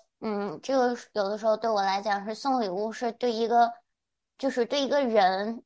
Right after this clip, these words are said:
他对我的感情的一种物质化的一种，就是你看到他，你就会想到他。对，然后所以呢，我就会更喜欢收到比较实用的礼物，因为我一旦用到它的时候就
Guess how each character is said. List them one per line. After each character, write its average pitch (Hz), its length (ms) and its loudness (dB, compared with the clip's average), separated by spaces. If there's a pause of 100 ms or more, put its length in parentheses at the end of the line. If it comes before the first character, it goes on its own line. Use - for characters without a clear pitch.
(140)
他 - 120 -6
对 269 100 2
我 262 80 4
的 240 140 4
感 202 300 0
情 190 260 -6
的 208 80 -2
一 233 160 0
种 185 340 0 (480)
物 302 100 0
质 226 160 2
化 214 320 4
的 196 100 0
一 202 200 0
种， - 400 -6 (200)
就 214 140 -6
是 190 300 -6
你 226 140 -4
看 320 220 2
到 247 140 4
他， 233 180 0
你 208 100 -4
就 214 80 -2
会 240 120 -2
想 - 260 -8
到 180 140 -6
他。 - 240 -14 (440)
对， 104 120 -2 (440)
然 233 200 0
后 277 300 2 (240)
所 240 300 4
以 320 160 4
呢， 226 280 2
我 208 140 2
就 240 240 2
会 254 280 0
更 247 260 0
喜 - 180 -8
欢 208 260 -6
收 240 180 -2
到 233 200 4
比 208 160 -4
较 202 280 0
实 - 260 -4
用 320 180 4
的 208 160 0
礼 - 140 -4
物， 180 180 -6
因 214 140 -6
为 262 80 -2
我 247 140 0
一 208 160 -4
旦 277 280 2
用 302 180 0
到 214 140 2
它 214 180 -4
的 214 120 2
时 214 100 -10
候 185 120 -2
就 202 180 -2